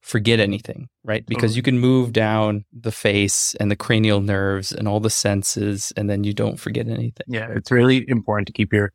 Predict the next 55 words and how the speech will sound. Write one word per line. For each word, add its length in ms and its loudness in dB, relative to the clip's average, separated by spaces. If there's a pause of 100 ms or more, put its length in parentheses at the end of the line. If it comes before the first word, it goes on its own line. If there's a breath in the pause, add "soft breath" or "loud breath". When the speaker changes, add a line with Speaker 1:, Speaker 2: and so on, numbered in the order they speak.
Speaker 2:
patient 360 2
encounters 640 0
organized, 680 -2
right? 200 2
Because 220 -2
you 80 2
don't 80 2
want 120 4
to 60 0
go 140 2
back 280 2
and 100 -4
ask 340 -4
a 40 -12
patient 380 -4
about, 360 0 (200)
you 80 4
know, 100 4
"Oh, 140 4
I 140 2
forgot 280 -2
to 140 -8
ask 220 -6
you 160 -4
about 260 -6
this 300 -6
and 180 -12
that." 240 -2 (360)
And 280 2
this 320 2
review 280 0
of 60 -6
systems 420 -8
that 80 -2
you're 100 -4
mentioning, 400 -8
Tanner, 260 0
right 140 0
now, 160 -6 (320)
this 280 2
is 220 0
what 220 2
helps 500 -2
you 140 4
paint 500 -4
a 120 -10 (120)
picture 360 -4
of 60 -4
what's 220 -4
actually 380 0
going 240 -2
on 240 0
beyond 340 2
that 160 -4
cough. 240 -6